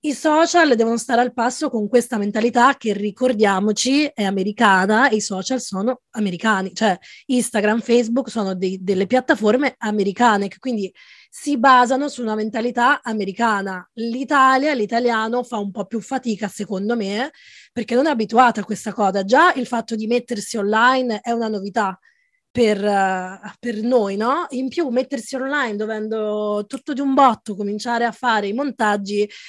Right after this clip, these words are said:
eh, un po' di sound design e i testi e i copy, cioè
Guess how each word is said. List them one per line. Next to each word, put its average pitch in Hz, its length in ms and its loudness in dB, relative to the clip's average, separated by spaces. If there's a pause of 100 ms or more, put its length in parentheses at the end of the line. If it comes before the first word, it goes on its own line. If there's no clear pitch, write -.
(180)
eh, 208 280 -2
un 214 260 -2
po' 277 180 2
di 269 140 0
sound 262 260 -2
design 202 640 -6
e 220 580 -8
i 226 180 -8
testi 202 720 -6 (260)
e 220 160 -2
i 226 100 -2
copy, 202 580 -2 (120)
cioè 214 240 -6